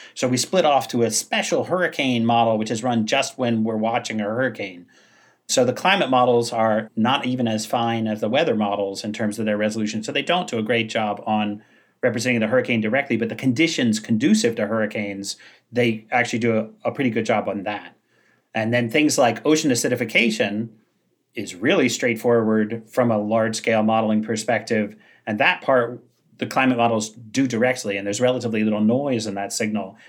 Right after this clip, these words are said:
as the ocean just takes up more and more carbon dioxide from the atmosphere. So it depends a lot on what risk you're looking at or what hazard you're looking at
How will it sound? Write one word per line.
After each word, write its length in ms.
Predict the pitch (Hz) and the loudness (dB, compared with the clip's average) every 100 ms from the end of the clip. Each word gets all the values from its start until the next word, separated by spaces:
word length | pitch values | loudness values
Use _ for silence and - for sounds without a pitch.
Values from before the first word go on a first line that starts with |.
| _ | _
as 160 | 117 113 | -4 -2
the 120 | 113 | -2
ocean 380 | 117 113 107 104 | -2 -2 -4 -4
just 300 | 101 - _ _ | -4 -6 _ _
takes 280 | - 117 110 | -4 -4 -2
up 300 | 107 110 - _ - | -4 -4 -8 _ -6
more 240 | 107 113 | 0 2
and 100 | 113 | 4
more 480 | 107 107 107 104 107 _ _ | 4 4 2 0 -6 _ _
carbon 280 | - 120 110 | 0 0 2
dioxide 460 | 113 110 - 110 104 | 0 0 -2 -4 -2
from 120 | 107 | -4
the 100 | 101 | -2
atmosphere. 640 | 113 110 104 - 80 - _ _ _ | -4 -6 -8 -10 -16 -20 _ _ _
So 140 | - 123 | -2 0
it 100 | 113 | 0
depends 340 | 113 165 165 | 0 0 2
a 60 | 120 | 2
lot 320 | 120 123 117 | 4 4 4
on 140 | 110 | 2
what 200 | 110 117 | 2 2
risk 340 | 110 127 127 - | 2 0 0 -2
you're 160 | 113 | -2
looking 380 | 107 127 - 110 | 2 0 0 -4
at 220 | 107 101 | -4 -2
or 80 | 104 | -4
what 180 | 101 110 | -2 -2
hazard 460 | 110 127 127 110 | 0 0 0 -2
you're 100 | 107 | -4
looking 300 | 104 104 107 | -2 -4 -4
at 260 | 98 95 101 | -8 -10 -14